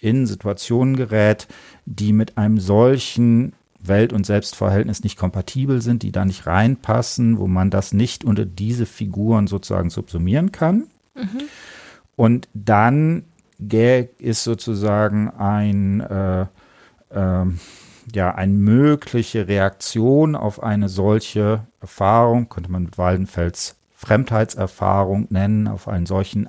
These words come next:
Speaker 1: Anlass wäre eine Möglichkeit, sich eben zu transformieren. Das ist nur eine, man kann es auch verdrängen, man kann irgendwie Süchte entwickeln, alles Mögliche. Äh, im Extremfall wäre der Selbstmord.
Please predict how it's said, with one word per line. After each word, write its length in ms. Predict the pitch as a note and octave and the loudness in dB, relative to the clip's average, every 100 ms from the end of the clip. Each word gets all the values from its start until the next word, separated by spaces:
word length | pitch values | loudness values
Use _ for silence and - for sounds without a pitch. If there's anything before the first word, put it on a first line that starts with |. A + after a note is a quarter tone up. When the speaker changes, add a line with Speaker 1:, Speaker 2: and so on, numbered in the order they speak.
| - | -4
Speaker 1:
Anlass 840 | G#2 G#2+ C#3 C3 A#2+ A#2 - - - - - _ _ - | -2 0 2 2 2 2 0 -8 -12 -20 -20 _ _ -6
wäre 520 | G#2 G#2+ G#2 G2+ - | 0 2 2 0 0
eine 340 | G2 A#2 A#2+ | 2 4 4
Möglichkeit, 680 | G2+ G2+ G#2+ G2+ - E2 F2+ | 4 2 -2 -12 -8 -6 -6
sich 200 | F#2+ - | -8 -10
eben 200 | F#2 E2+ | -10 -8
zu 100 | - | -8
transformieren. 600 | G2 F2+ E2+ D2 E2+ D#2 - _ _ _ _ _ _ _ _ _ _ | -6 -8 -8 -8 -8 -10 -14 _ _ _ _ _ _ _ _ _ _
Das 100 | - | -12
ist 60 | - | -8
nur 120 | A#2 | 0
eine, 360 | G2+ C3 E3 D#3+ | 2 2 0 -2
man 100 | - | -6
kann 140 | - E2+ | -6 -4
es 100 | C#2 | -6
auch 80 | - | -6
verdrängen, 600 | G#2 G2 A#2 C3+ C3+ B2+ | -6 0 2 2 0 -2
man 160 | F#2+ F2+ | -2 -6
kann 240 | - F2 | -6 -6
irgendwie 600 | F#2 F2 F2+ F2+ E2+ E2+ - - - - - - - - - - | -4 -6 -6 -4 -4 -4 -8 -20 -20 -20 -20 -20 -20 -20 -20 0
Süchte 440 | A2 D3+ - C3+ | 2 2 2 2
entwickeln, 720 | A#2+ A2+ G2+ - A2+ G#2+ G#2 | 4 2 0 2 4 6 4
alles 300 | G#2+ F#2 E2+ | 2 0 0
Mögliche. 800 | A#2 D3 C#3 B2+ C3+ B2 A#2+ A#2+ G#2 A2 | 0 2 0 -2 2 2 4 2 -2 -8
Äh, 320 | A#2+ G2 G2+ | -6 -4 -4
im 100 | A2 F#2+ | -4 -4
Extremfall 680 | - - F#2+ F#2 F#2 F2 | -6 -4 -4 -2 -4 -4
wäre 160 | F2 D#2+ | -4 -4
der 100 | E2+ | -2
Selbstmord. 720 | G2 C3+ - C3 B2+ C3 - | -2 -2 -4 0 2 2 0